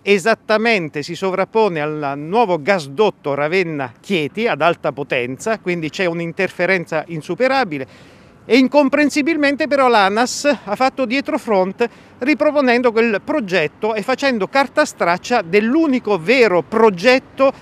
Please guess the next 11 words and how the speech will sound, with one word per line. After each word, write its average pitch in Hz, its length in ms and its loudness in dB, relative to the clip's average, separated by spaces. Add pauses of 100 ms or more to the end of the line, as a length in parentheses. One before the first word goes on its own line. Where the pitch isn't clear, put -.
(300)
facilmente 220 720 2
realizzabile, 233 1000 2
economico 277 880 2
e 214 160 2
razionale, 165 680 -4
che 294 100 -2
era 294 160 4
quello 339 320 2
che 220 120 -2
l'anas 285 360 0
stesso 247 500 -4